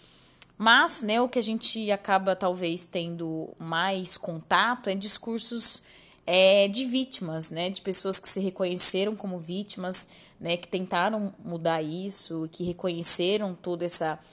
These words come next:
esse sofrimento, seja no processo terapêutico, ou seja numa outra situação que acabou tendo esse, né, esse insight, enfim.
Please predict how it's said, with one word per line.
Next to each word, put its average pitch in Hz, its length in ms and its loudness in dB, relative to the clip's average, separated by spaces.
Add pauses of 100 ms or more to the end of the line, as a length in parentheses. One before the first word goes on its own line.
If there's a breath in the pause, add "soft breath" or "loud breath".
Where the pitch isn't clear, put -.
(240 loud breath)
esse - 200 2
sofrimento, 170 1080 -4 (120)
seja 196 560 2 (380 loud breath)
no 180 140 -12
processo 175 500 0
terapêutico, 185 920 -6 (380 loud breath)
ou 170 80 -8
seja 180 240 4
numa 180 180 -4
outra 185 280 -4
situação 170 480 2
que 170 80 -8
acabou 165 340 -6
tendo 160 240 -8
esse, 160 320 0 (340 loud breath)
né, 175 320 -2
esse 170 240 -4
insight, 160 760 0 (240 loud breath)
enfim. 180 400 -8